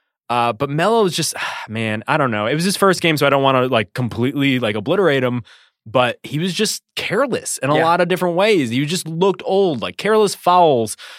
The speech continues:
Speaker 1: Uh, he got stripped by Jackson Hayes, like, early on, and I'm like, "Oh my God."
Speaker 2: Yeah.
Speaker 1: Like, this is what he's going to be up against all the time now, and I just don't know if he's suited for an N B A where, like, him at the five is not, like,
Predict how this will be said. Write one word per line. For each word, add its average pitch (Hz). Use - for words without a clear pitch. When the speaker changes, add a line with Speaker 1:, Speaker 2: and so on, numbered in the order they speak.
Speaker 1:
Uh, 117
he 117
got 160
stripped 294
by 226
Jackson 208
Hayes, 175
like, 147
early 151
on, 147
and 131
I'm 110
like, 107
"Oh 113
my 98
God." 95
Speaker 2:
Yeah. 170
Speaker 1:
Like, 107
this 143
is 165
what 143
he's 143
going 143
to 127
be 127
up 127
against 117
all 117
the 107
time 143
now, 104
and 107
I 107
just 117
don't 117
know 113
if 101
he's 117
suited 107
for 120
an 113
N 117
B 120
A 214
where, 175
like, 180
him 302
at 302
the 277
five 254
is 180
not, 190
like, 165